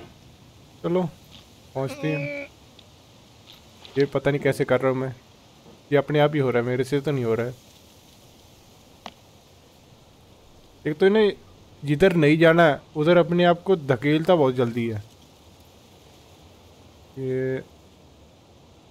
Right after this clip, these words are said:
बैठ जा, बैठ। नहीं यार, ऐसे नहीं। अरे, रुक, रुक, रुक, रुक,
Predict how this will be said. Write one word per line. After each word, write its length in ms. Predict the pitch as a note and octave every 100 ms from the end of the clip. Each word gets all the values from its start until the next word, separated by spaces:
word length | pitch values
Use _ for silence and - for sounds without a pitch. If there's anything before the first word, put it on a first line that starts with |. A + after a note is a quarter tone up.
| - - - _ - -
बैठ 180 | C3+ C3
जा, 100 | C#3 - - - _ -
बैठ। 560 | D3+ D#3 - F3+ A3 B3+ - - D3
नहीं 580 | C#3+ C3+ C#3+ D#3 E3 D3
यार, 640 | A#2+ C3 D3+ D3+ C3+ B2 C#3+
ऐसे 260 | C3+ D4+ D#3+
नहीं। 180 | B2 G#2+ - - - - - - - - - - - - - - - - - - - - - - - - - - - -
अरे, 180 | D#3+ F#3+ - - - - - - - - - C3+ A#2+ G2+ - -
रुक, 140 | C#3 -
रुक, 180 | A#2+ A#2+
रुक, 140 | A2+ -
रुक, 100 | A#2+